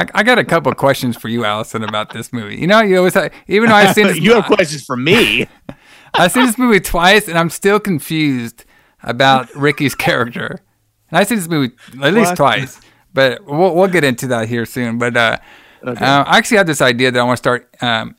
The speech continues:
Speaker 1: um, having for the shows. So, you know, we always go over, like,
Speaker 2: Yeah.
Speaker 1: you know, production notes and shit like that. But I wanna name, I wanna name this. You know, I, I like the brand shit. You know, I'm like Vince McMahon. I wanna bear brand everything.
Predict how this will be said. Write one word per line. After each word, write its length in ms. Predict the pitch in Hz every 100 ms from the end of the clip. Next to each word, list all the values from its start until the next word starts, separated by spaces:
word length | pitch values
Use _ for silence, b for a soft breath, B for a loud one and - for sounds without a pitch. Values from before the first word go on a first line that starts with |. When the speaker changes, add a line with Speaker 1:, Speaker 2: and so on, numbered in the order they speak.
| _ _ _ _ _
Speaker 1:
um, 200 | 120 113
having 260 | 117 139 127
for 140 | 117
the 100 | 110
shows. 460 | 104 113 107 - - b b b
So, 140 | -
you 100 | 165
know, 120 | 190
we 100 | 165
always 160 | 185 196
go 140 | 160 160
over, 160 | 147
like, 140 | 127 120
Speaker 2:
Yeah. 60 |
Speaker 1:
you 40 | 135
know, 80 | 110
production 540 | 117 110 120 - 135
notes 260 | 127 131 135
and 120 | 127
shit 180 | - 123
like 200 | 123 -
that. 200 | 127 -
But 80 |
I 20 | 127
wanna 180 | 175 127
name, 440 | 120 139 135 117
I 80 | 135
wanna 180 | 175 190
name 340 | 139 143 151 120
this. 180 | 120
You 60 | 180
know, 80 | 160
I, 140 | 170
I 140 | 175 165
like 160 | 202 175
the 60 |
brand 360 | 117 139 143 123
shit. 220 | - 110
You 100 | 123
know, 60 | 123
I'm 80 | 143
like 160 | 127
Vince 220 | 131 135
McMahon. 260 | 120 113 117
I 40 |
wanna 200 | 110 120
bear 220 | 143 120 113
brand 320 | 120 127 117
everything. 500 | 113 113 - 104